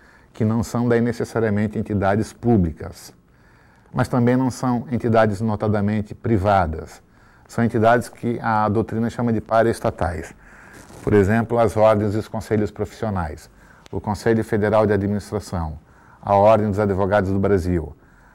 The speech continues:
Não são tipicamente entidades privadas, mas também não são tipicamente entidades públicas, né? Elas funcionam, ou o serviço, o serviço social da indústria, por exemplo, <coughs> chamado Serviços Sociais Autônomos, que funcionam com base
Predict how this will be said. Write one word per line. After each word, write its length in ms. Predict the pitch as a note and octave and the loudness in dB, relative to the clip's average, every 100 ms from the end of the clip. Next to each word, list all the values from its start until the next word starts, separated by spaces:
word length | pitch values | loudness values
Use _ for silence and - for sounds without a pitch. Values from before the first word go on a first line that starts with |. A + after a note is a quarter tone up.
| _ _ - | _ _ -6
Não 140 | A#2+ | -6
são 500 | - F3 F3 D#3 B2+ - | -4 -2 0 -2 -4 -4
tipicamente 760 | C#3 - - A2+ A2+ A#2 A2 | -6 -6 -2 0 0 -2 -2
entidades 520 | A2 G#2+ G2 G2+ G2+ - | -6 -4 0 2 2 -4
privadas, 800 | G2 F#2 F2+ E2+ D2 D2+ - - _ _ _ - | -4 -2 0 -2 -4 -10 -16 -20 _ _ _ -10
mas 140 | - - | -8 -2
também 240 | C3 C3+ | 2 2
não 120 | C#3 | 2
são 160 | B2+ C3+ | -2 -6
tipicamente 640 | - - - A#2+ A#2+ A#2 | -6 -10 -2 -2 -2 -4
entidades 440 | A#2 A#2 A2+ G#2 | -4 2 2 2
públicas, 640 | - - D#3+ C3 F2 D#2 D#2 | -8 0 2 2 0 -2 -2
né? 200 | G#2 G#2+ _ _ - - - - A#2+ - | -6 -8 _ _ -20 -20 -18 -10 -8 0
Elas 300 | B2+ C3+ - | 6 6 4
funcionam, 420 | C#3+ B2 - A#2 C3 | 0 -2 0 -2 2
ou 180 | D#3 F3 | 4 4
o 40 | |
serviço, 580 | - D#3 B2+ D3+ - C#3 | 4 2 4 2 0 -4
o 240 | G2+ B2+ | -2 -2
serviço 580 | A2+ B2 A2 B2 - B2+ | -4 -4 -2 -2 -2 -6
social 460 | - A2+ - A#2+ A#2 | -4 -8 -2 2 2
da 80 | A2 | 2
indústria, 440 | G#2+ A#2 - F#2+ | 0 0 0 -4
por 160 | F#2+ F#2+ | -4 -2
exemplo, 420 | F2+ F#2 E2 D#2+ - - - - - - - - - _ | -2 -4 -6 -10 -12 -20 -20 -20 -20 -20 -20 -20 -20 _
<coughs> 240 | - - - | -6 -6 -4
chamado 380 | - G#2+ A2 | 2 4 4
Serviços 340 | G2 G#2+ G#2 - | 2 0 0 -2
Sociais 340 | A2 - G#2 | -4 0 0
Autônomos, 760 | G2+ G2 A2 G#2 E2+ E2+ E2+ - | 2 0 2 0 0 -6 -10 -18
que 120 | - | -8
funcionam 580 | A2+ A#2+ G#2 - A2 A2+ | -6 -6 -8 -4 -4 -4
com 180 | G#2 G#2 | -6 -6
base 460 | F#2 G2 G#2 G2 | 0 2 2 0